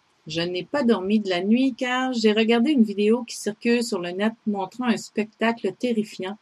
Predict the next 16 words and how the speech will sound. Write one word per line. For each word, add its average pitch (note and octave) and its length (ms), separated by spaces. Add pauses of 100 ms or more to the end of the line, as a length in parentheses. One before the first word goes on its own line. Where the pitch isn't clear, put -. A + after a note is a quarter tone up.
(360)
qui A3+ 200
a A#3 80
eu G#3+ 180
lieu G#3+ 280
lors G#3 220
de G#3 60
la F3+ 100
cérémonie G3+ 600
d'ouverture G3+ 640
du F#3 120
plus F#3+ 180
grand A3 260
tunnel G#3 380
ferroviaire G3 680
du E3 140
monde G#3 500